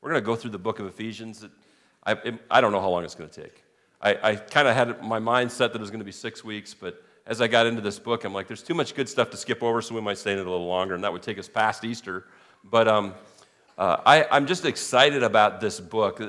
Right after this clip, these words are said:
There, there's so much rich, uh,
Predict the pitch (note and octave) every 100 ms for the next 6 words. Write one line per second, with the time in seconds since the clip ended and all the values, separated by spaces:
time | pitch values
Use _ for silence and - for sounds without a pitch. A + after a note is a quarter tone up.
0 | F2+ - A2+ A2+ A2+ A#2 G#2+ - - -
1 | D#3+ D3+ D3+ - - - A2+ A#2+ A#2 -
2 | - - - G2 G#2+ A2+ G2+ - - -
3 | _ _ - F#2 E2+